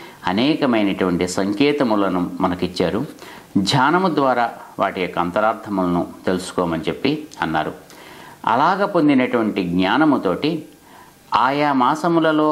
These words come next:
ఆచరించవలసినటువంటి విధులు ఏవైతే ఉంటాయో వాటిని ఆచరించమని చెప్పి మనకి చెప్పారు. ఈ మార్గశీర్ష మాసము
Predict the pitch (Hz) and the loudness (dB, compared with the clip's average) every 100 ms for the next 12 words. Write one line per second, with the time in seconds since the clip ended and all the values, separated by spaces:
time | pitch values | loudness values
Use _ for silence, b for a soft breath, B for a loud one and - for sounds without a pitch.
0 | 151 - 107 139 170 160 156 151 151 131 | 0 0 2 0 0 2 4 4 4 2
1 | 131 123 123 104 110 101 92 92 95 131 | 0 -2 -2 0 2 0 2 2 2 4
2 | 127 110 98 90 90 80 82 85 117 - | 4 4 2 0 -2 -2 -2 0 -2 -2
3 | B B B 92 87 90 87 - 95 107 | B B B -2 0 -2 -2 -2 -2 0
4 | 110 98 - 78 78 78 - 131 - - | 0 0 0 -2 -2 -4 -2 -4 -4 -4
5 | 80 76 101 - - - 98 82 - - | -2 -2 -2 -4 -8 -8 -4 -2 -4 -8
6 | - - - - - - - - - - | -16 -20 -20 -20 -20 -20 -20 -20 -20 -2
7 | 107 95 101 107 120 127 107 - 90 90 | 0 2 2 2 0 0 -2 0 2 2
8 | - 92 | 0 -2